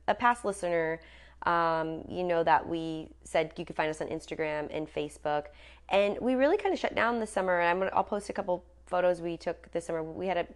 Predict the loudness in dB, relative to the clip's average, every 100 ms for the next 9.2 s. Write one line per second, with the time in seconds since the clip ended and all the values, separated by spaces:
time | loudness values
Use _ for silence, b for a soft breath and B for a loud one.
0 | -6 -4 0 -2 -2 -4 -2 0 0 -2
1 | -4 0 2 4 4 4 0 -2 0 0
2 | -2 -6 0 2 2 0 -2 -2 -2 -6
3 | -6 -4 -4 -4 -6 -8 b b b b
4 | -18 -8 -4 -2 2 2 2 -2 -12 -6
5 | -4 -2 -2 0 0 0 -2 -6 -2 -2
6 | 0 0 -2 -4 -2 -2 -4 -4 -2 -2
7 | -2 0 -2 -2 -4 0 0 0 -6 -6
8 | 0 2 2 -4 -20 -12 -8 -6 -6 -6
9 | -8